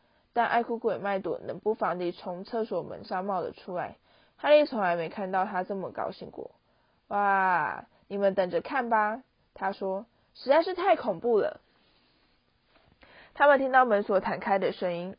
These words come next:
而妙丽用长袍罩住头，哭着走了出来。“这是干什么？”荣恩狐疑地说，“莫非你脸上还留着米莉森的鼻子？”妙丽放下长袍，而荣恩惊得往后栽进了水槽里。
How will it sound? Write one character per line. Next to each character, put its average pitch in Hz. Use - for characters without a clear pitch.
而 185
妙 202
丽 202
用 214
长 185
袍 190
罩 180
住 180
头， -
哭 269
着 254
走 90
了 53
出 -
来。 -
“这 240
是 240
干 214
什 -
么？” -
荣 190
恩 196
狐 170
疑 170
地 -
说 185
，“莫 254
非 302
你 294
脸 214
上 220
还 180
留 123
着 185
米 170
莉 180
森 202
的 190
鼻 -
子？” -
妙 262
丽 277
放 269
下 262
长 190
袍， 147
而 190
荣 196
恩 208
惊 233
得 220
往 175
后 190
栽 196
进 220
了 170
水 -
槽 -
里。 -